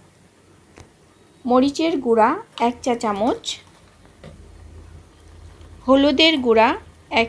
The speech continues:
চা চামচ, আর দিয়ে নিচ্ছি গরম মশলার ফাঁকি, সেটা হাফ চা চামচ। আমি এখানে জয়ফল, জর্তিক, দারচিনি, এলাচি সব একসাথে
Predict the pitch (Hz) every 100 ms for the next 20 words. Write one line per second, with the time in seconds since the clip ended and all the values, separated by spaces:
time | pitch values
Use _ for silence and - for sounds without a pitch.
0 | - 240 240 214 202 302 - - - -
1 | _ _ - - - - - _ - -
2 | - - - - - - - - - -
3 | - - - - - - - - - -
4 | - - - 233 247 262 294 311 311 -
5 | 349 415 285 233 233 254 294 285 247 240
6 | 262 262 311 - 196 - 233 480 - -
7 | 254 277 381 - 247 226 - 214 202 170
8 | - - - - - - - - 233 247
9 | 285 277 254 220 226 269 269 254 247 247
10 | 254 247 233 208 214 247 247 226 233 233
11 | 285 302 226 262 226 - 262 294